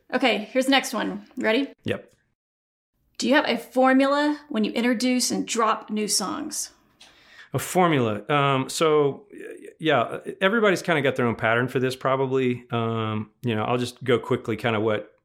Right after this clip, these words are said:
Speaker 2: we've seen a lot of churches do, and that is to have kind of a number one list of, like, twenty-five songs-ish, somewhere in that range. And that's, like, list one. And then maybe there's another list of songs that you just don't do as much anymore. Uh, that would be list two.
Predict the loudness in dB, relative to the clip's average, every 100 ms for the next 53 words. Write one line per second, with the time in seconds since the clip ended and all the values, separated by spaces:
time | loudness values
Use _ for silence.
0 | _ -8 -2 -2 -2 0 0 0 0 0
1 | -2 -2 -4 -4 -4 -2 0 0 -2 -6
2 | -14 -20 -20 -4 0 2 2 2 0 0
3 | -2 0 0 0 0 0 0 0 0 0
4 | 0 -2 -4 -2 -4 -2 -2 0 0 -2
5 | -2 -2 -2 -4 -4 -2 -2 -4 -8 _
6 | -20 -14 -2 0 2 2 0 -2 -2 -2
7 | -2 -4 -4 -4 -2 0 0 -2 0 0
8 | -2 -2 0 0 -2 -6 _ _ -20 _
9 | _ 0 2 2 2 2 2 2 2 2
10 | 2 2 2 4 2 0 -2 -2 0 0
11 | 0 0 -2 -2 -2 -2 -2 -2 -2 0
12 | 0 0 0 -2 0 0 0 0 -2 -4
13 | -10 _ -6 -4 -2 0 0 0 0 0
14 | -2 -2 0 0 0